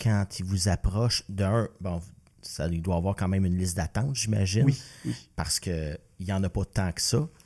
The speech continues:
Speaker 1: Euh, puis d'ailleurs, t'en as fait quelques, quelques commentaires sur Facebook, euh, à, à l'idée que, justement, le gouvernement investit peut-être un peu moins aujourd'hui qu'il investissait à une certaine époque.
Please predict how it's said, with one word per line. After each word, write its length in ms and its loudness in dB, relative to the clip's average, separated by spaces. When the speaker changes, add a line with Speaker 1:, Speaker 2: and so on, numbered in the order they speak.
Speaker 1:
Euh, 120 -2
puis 80 -8
d'ailleurs, 240 0
t'en 140 0
as 40 0
fait 160 -2
quelques, 680 -2
quelques 440 -6
commentaires 380 -2
sur 120 -4
Facebook, 460 -4
euh, 400 -6
à, 60 -6
à 40 -4
l'idée 380 -4
que, 220 -4
justement, 240 2
le 60 2
gouvernement 400 2
investit 440 0
peut-être 300 0
un 60 2
peu 160 -2
moins 580 2
aujourd'hui 720 -4
qu'il 220 -2
investissait 680 0
à 140 0
une 80 0
certaine 380 -2
époque. 400 0